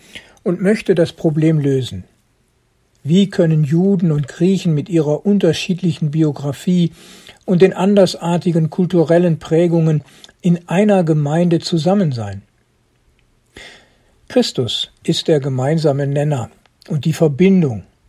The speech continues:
nicht nur zu Gott, dem Vater im Himmel, sondern eben auch zu den Menschen,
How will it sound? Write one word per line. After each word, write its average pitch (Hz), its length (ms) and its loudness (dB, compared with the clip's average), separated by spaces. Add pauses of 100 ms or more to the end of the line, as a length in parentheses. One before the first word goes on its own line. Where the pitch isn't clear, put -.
(560)
nicht 190 280 0
nur 165 140 2
zu 135 180 -6
Gott, 165 300 0
dem 143 120 -2
Vater 156 420 -2
im 147 100 0
Himmel, 185 300 2 (480)
sondern 196 320 4
eben 185 280 4
auch 190 260 2
zu - 180 -4
den 160 220 2
Menschen, 170 640 0